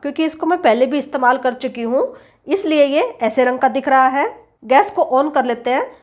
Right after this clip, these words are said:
बारिश के दिनों में क्या होता है ना कि नमक सीलन मान जाता है। ओवन में जब हम नमक डालते हैं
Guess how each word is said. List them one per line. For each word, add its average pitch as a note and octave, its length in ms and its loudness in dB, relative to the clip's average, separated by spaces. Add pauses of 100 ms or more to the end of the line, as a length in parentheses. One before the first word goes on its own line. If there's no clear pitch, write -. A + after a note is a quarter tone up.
बारिश A3+ 340 2
के G4 120 0
दिनों F4 200 0
में F4+ 140 0
क्या F#4 140 2
होता G#3+ 260 0
है G#3 80 0
ना C4+ 220 0
कि A3+ 160 -6
नमक C#4 340 0
सीलन B3+ 400 0
मान A3 220 2
जाता G3 300 0
है। A#3+ 100 4 (240)
ओवन D#4 180 2
में D4 200 2
जब D4+ 120 0
हम D4+ 160 -2
नमक B3+ 300 -2
डालते A#3 380 0
हैं G3 300 -6